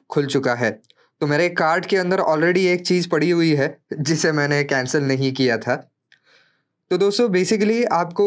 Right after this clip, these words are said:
अ, सर्च कैसे करना है, सिर्फ अगर आपको वेजिटेरियन ऑप्शन चाहिए तो कैसे सर्च करना है, ये सारी चीज़ें जो है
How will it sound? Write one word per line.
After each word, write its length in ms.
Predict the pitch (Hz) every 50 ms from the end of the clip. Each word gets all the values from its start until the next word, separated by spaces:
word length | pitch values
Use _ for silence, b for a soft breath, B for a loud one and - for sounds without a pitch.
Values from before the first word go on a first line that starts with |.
| 202 202
अ, 280 | 202 - - 151 151 151
सर्च 380 | 147 - - 175 196 202 196
कैसे 320 | - - 175 170 165 190 196
करना 340 | 196 196 185 175 175 175 180
है, 220 | 165 170 175 175 170
सिर्फ 340 | 170 - - 180 180 175 160
अगर 220 | 156 151 156 160
आपको 260 | 160 156 151 - 170 147
वेजिटेरियन 580 | 139 139 135 160 156 170 170 160 160 165 165
ऑप्शन 280 | 165 147 - 175 160 151
चाहिए 260 | - 156 151 151 156
तो 100 | 156 160
कैसे 320 | 151 - 147 143 143 - 156
सर्च 240 | 151 165 160 147 -
करना 260 | - 151 139 147 151
है, 180 | 147 151 151 151
ये 160 | 151 165 170
सारी 280 | 160 165 160 147 156 180
चीज़ें 320 | 160 - 180 160 156 170 160
जो 120 | 165 170 156
है 180 | 156 180 185